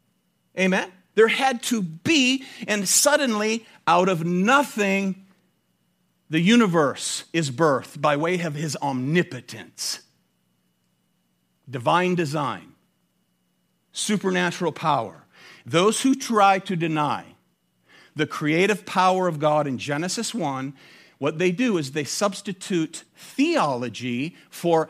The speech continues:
mythology, superstition, and magic. Dangerous. That is, out of nothingness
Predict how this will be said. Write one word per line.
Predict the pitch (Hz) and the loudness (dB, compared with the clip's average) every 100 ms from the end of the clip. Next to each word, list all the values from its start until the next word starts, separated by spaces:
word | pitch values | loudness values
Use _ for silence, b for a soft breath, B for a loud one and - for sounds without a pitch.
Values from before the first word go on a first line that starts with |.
| B | B
mythology, | 139 147 170 294 - - 160 143 139 139 139 151 180 - | -4 0 2 2 0 0 2 2 0 -4 -2 -2 -4 -8
superstition, | - - - 247 269 294 - 277 220 - 135 120 139 _ _ _ - | -8 -4 0 0 -2 -6 -6 -2 -2 -2 -6 -8 -12 _ _ _ -10
and | 117 107 | -8 -4
magic. | 143 107 - 90 - - _ _ _ _ _ _ _ _ _ _ _ _ _ _ _ _ _ _ _ _ _ _ _ _ _ _ _ _ _ _ _ _ _ _ _ _ | -2 -2 -6 -14 -18 -20 _ _ _ _ _ _ _ _ _ _ _ _ _ _ _ _ _ _ _ _ _ _ _ _ _ _ _ _ _ _ _ _ _ _ _ _
Dangerous. | 120 127 113 85 - - - _ _ _ _ _ | -6 -6 -6 -10 -16 -20 -20 _ _ _ _ _
That | 156 160 | -2 0
is, | 147 | 2
out | 147 143 | 0 0
of | |
nothingness | 135 156 165 160 139 117 120 - | 0 0 0 -2 -2 -2 -6 -8